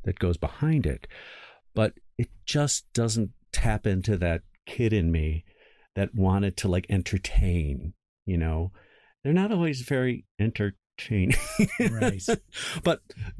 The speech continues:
Speaker 1: good for everybody who's able to get anything produced and make money and run for a zillion years. Bravo. It's not always my thing.
Speaker 2: Okay. David,
Speaker 1: Yeah.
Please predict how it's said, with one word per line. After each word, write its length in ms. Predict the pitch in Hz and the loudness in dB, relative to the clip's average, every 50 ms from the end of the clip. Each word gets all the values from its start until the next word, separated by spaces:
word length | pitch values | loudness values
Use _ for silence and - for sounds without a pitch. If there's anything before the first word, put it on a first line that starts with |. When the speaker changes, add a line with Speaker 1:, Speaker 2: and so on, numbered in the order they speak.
| 113 113 | -4 0
Speaker 1:
good 200 | 123 175 208 196 | 2 0 0 0
for 240 | - - - 185 175 | 0 -2 0 0 2
everybody 500 | 156 156 156 175 170 143 147 131 127 131 | 2 2 2 0 0 0 0 0 2 2
who's 200 | 120 127 123 107 | 2 2 2 2
able 200 | 123 120 117 123 110 | 2 0 0 0 0
to 40 | |
get 200 | 101 107 117 - - | 0 -2 -2 -2 0
anything 640 | 135 123 123 135 131 117 - 135 127 120 117 117 113 - | 0 0 2 2 0 0 0 0 0 0 0 -2 -2 -2
produced 600 | - - 110 95 98 101 101 101 - - - - - - - - - | 0 0 2 2 2 2 0 -2 -4 -6 -10 -12 -16 -20 -14 -6 0
and 240 | 92 87 87 90 | 2 4 6 6
make 240 | 90 98 104 104 - | 6 4 4 2 0
money 460 | - 107 98 95 95 92 90 90 95 | 0 2 2 2 2 2 2 2 0
and 240 | 101 101 90 82 87 | 0 0 0 2 2
run 220 | 90 87 87 92 95 | 2 2 2 2 0
for 200 | - - 101 90 | 0 0 2 2
a 40 | |
zillion 500 | 87 82 78 82 87 87 90 87 85 87 | 2 2 2 2 2 2 2 2 2 2
years. 500 | 85 85 87 87 87 90 90 90 90 - - _ _ _ _ _ _ - | 2 2 2 2 0 0 0 -2 -4 -6 -8 _ _ _ _ _ _ -4
Bravo. 640 | - 92 95 92 90 90 90 78 78 69 64 - - - _ _ _ - _ - - _ _ _ _ _ - | 0 2 4 4 4 2 0 -2 -2 -6 -6 -8 -12 -18 _ _ _ -20 _ -20 -20 _ _ _ _ _ -4
It's 240 | 160 160 160 - 190 | -4 -2 0 2 2
not 180 | 180 156 156 | 2 2 2
always 260 | 139 113 107 101 82 | 2 2 2 0 2
my 140 | 73 95 82 | 0 0 0
thing. 340 | 71 - - - - - - _ _ _ _ _ _ _ - | -2 -4 -6 -8 -10 -12 -18 _ _ _ _ _ _ _ -12
Speaker 2:
Okay. 280 | 120 107 110 113 98 95 - - - _ _ _ _ - - - - _ - - - - - _ _ _ _ _ - _ _ - - - _ _ _ _ _ _ _ _ - | -8 -6 -4 -4 -4 -6 -10 -20 -20 _ _ _ _ -20 -20 -20 -20 _ -20 -20 -20 -20 -20 _ _ _ _ _ -20 _ _ -20 -20 -20 _ _ _ _ _ _ _ _ -2
David, 400 | - 185 240 202 143 127 117 117 | 0 0 2 2 0 -2 -2 0
Speaker 1:
Yeah. 240 | 117 117 117 110 | 0 0 2 0